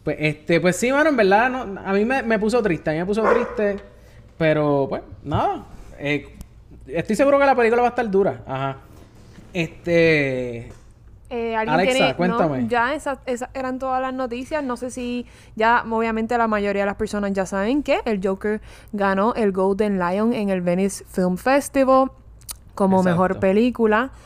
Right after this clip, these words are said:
Speaker 2: Eh, ¿qué pasa? Después de que ganó ese premio de mejor película del festival, eh, Rotten
Speaker 1: Ujú.
Speaker 2: Tomatoes, que yo no creo mucho en Rotten Tomatoes, pero, eh, siempre, siempre está
Speaker 1: Sí,
Speaker 2: en el
Speaker 1: sí.
Speaker 2: subconsciente.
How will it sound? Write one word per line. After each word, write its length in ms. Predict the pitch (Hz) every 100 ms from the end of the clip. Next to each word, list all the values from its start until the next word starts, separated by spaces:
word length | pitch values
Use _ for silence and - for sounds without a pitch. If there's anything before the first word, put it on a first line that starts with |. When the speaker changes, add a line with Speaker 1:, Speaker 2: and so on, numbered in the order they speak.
| - - - - -
Speaker 2:
Eh, 380 | 202 190 190 180
¿qué 160 | 208
pasa? 380 | 202 185 165 185
Después 340 | 175 - 180 175
de 120 | 196
que 160 | 214
ganó 360 | 214 220 226 233 - - - - -
ese 280 | 220 220 226
premio 800 | 226 226 226 226 220 220 220 202 -
de 160 | 220 220
mejor 200 | 220 220
película 440 | 220 226 220 220
del 120 | 220 226
festival, 800 | 233 - 269 285 269 240 240 -
eh, 180 | 226 202
Rotten 320 | 196 190 185
Speaker 1:
Ujú. 60 | 185
Speaker 2:
Tomatoes, 440 | 202 247 247 208 -
que 80 | 302
yo 80 | 339
no 80 |
creo 180 | 320 320
mucho 200 | 311 311
en 60 | 311
Rotten 260 | 294 285 277
Tomatoes, 460 | 302 240 247 311
pero, 280 | - 339 294 254 -
eh, 160 | 269
siempre, 680 | 233 240 233 262 247 226 214 - - -
siempre 340 | - 285 285 311
está 180 | 285 262
Speaker 1:
Sí, 60 |
Speaker 2:
en 60 | 277
el 80 | 247
Speaker 1:
sí. 60 |
Speaker 2:
subconsciente. 920 | 202 - 247 311 - 190 185 185 226